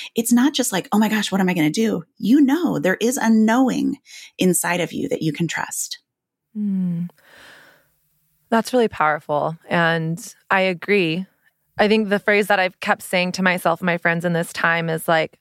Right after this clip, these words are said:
Speaker 2: I feel like the road back to myself is also the road back to Jesus. And I feel like my more conservative friends are like, "What are you saying, Kat? <laughs> Like, are you God? Are we all God now?" And I'm like, "No, I honestly feel like my whole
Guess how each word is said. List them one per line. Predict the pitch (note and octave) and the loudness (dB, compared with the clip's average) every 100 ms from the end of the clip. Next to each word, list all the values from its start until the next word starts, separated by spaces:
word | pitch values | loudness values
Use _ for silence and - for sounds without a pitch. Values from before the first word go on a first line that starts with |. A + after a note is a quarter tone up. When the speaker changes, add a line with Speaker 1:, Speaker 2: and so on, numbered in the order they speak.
| - | -4
Speaker 2:
I | F3+ | -2
feel | - | 0
like | F3+ - | 0 0
the | F3 | 0
road | E3 D#3+ E3 | 2 0 2
back | E3 D#3 | 0 -2
to | - E3+ | -4 -2
myself | D#3+ - D#3 - | -2 0 -2 -2
is | D#3 | -2
also | - D#3 F3 | -2 -2 0
the | E3 D#3+ | 0 0
road | D#3 D3+ | 0 0
back | D3 - | -2 -2
to | C#3+ | -6
Jesus. | - D3+ F3 F3+ A3 - - _ - - - - | -4 0 2 2 0 -6 -16 _ -20 -20 -20 -2
And | F#3+ F3+ F3 E3+ E3+ - - | 2 4 2 -2 -6 -12 0
I | G#3 | 0
feel | - G#3+ | 4 4
like | G#3+ G#3+ A3+ | 4 2 0
my | G#3+ | 2
more | G#3 G3+ | 2 0
conservative | A3 G#3 G3+ F#3 G3 | 0 2 2 2 2
friends | F#3 F3+ | 2 2
are | F3 | 2
like, | E3 E3 | 0 2
"What | G#3 | 4
are | A3+ | 4
you | A#3+ | 2
saying, | - E4 F4 C#4 | 2 2 4 2
Kat? | G#3+ A3 G3+ G#3 - | 4 4 4 0 -4
<laughs> | - - | -10 -6
Like, | B3 - - - - - C4+ | -6 -4 -8 -8 -8 -4 0
are | G3+ A3 | 2 2
you | G3+ A#3+ B3+ C4 | 2 2 4 4
God? | A3+ A3 A#3 A#3+ | 4 4 4 2
Are | A3 | 0
we | A3 | 2
all | A#3 A3 | 2 4
God | G#3 G#3+ | 2 2
now?" | A3+ A#3 B3 | 2 2 4
And | A3 | 2
I'm | A3 | 2
like, | A3 G#3+ - - - - - | 2 0 -4 -20 -20 -6 2
"No, | A#3+ C4 | 4 4
I | A#3+ A3+ A3 | 4 2 2
honestly | G#3+ A3+ A#3+ - A3+ A3 | 2 2 -2 -2 -2 0
feel | - A3 A3+ | 2 4 4
like | G3+ F#3+ | 2 2
my | G3 F#3+ G3 | 0 0 -2
whole | F#3 - - G3+ G3 G3 F#3+ F#3 F#3 | -8 -20 -4 0 2 2 2 2 0